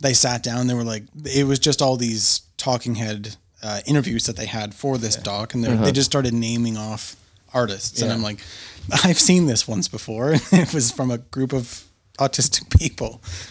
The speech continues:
Speaker 1: at the downtown Doc Fest. They had the OK, uh, the OK rock band.
Speaker 2: Yeah.
Speaker 3: Yeah.
Speaker 1: And the,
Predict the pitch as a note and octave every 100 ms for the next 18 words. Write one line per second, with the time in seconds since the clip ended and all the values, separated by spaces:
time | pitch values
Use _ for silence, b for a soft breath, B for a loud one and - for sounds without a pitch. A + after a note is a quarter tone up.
0 | B - B2 A2+ - C3+ A2+ A2 A2 A2
1 | C3+ C3 C3 B2+ A#2 A2 A2 - - C3
2 | C3+ - G#2+ G#2+ - - A#2+ A#2+ C3 B2
3 | C3 - A#2+ A#2+ A#2 A2 - _ _ _
4 | - A2 G#2 G#2 A#2+ B2 A#2+ A#2+ A#2 B2
5 | B2 C#3+ A#2 C3+ D#3+ D#3 F#3 G3+ A#2 -
6 | - C3 C3 D#3+ D#3 D3+ C#3 C#3 A#2 A2
7 | G#2+